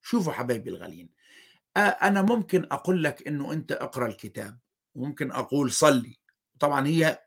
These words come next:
هذه هي الأمور اللي تخلينا، آه، آه، نكون مؤثرين ومقنعين. لكن اسمع عمليا، عمليا، آه، آه، الله سكن فينا.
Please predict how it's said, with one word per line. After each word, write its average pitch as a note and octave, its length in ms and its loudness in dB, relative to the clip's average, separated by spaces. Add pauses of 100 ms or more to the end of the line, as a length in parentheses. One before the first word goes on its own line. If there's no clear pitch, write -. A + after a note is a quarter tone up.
(400)
هذه D#3+ 520 4
هي F3+ 380 6 (340)
الأمور G3 880 4
اللي E3 260 0
تخلينا، E3+ 840 0 (460)
آه، B2+ 180 -10
آه، C3+ 280 -6
نكون D3 320 -2
مؤثرين C3+ 580 -2
ومقنعين. F#2 640 -6
لكن E3 240 -2
اسمع C3 460 2
عمليا، D#3 500 2 (760)
عمليا، C4+ 840 8 (1040)
آه، - 20 -2
آه، - 380 -6 (100)
الله G3 600 8 (240)
سكن A3 680 2 (200)
فينا. C3+ 380 -6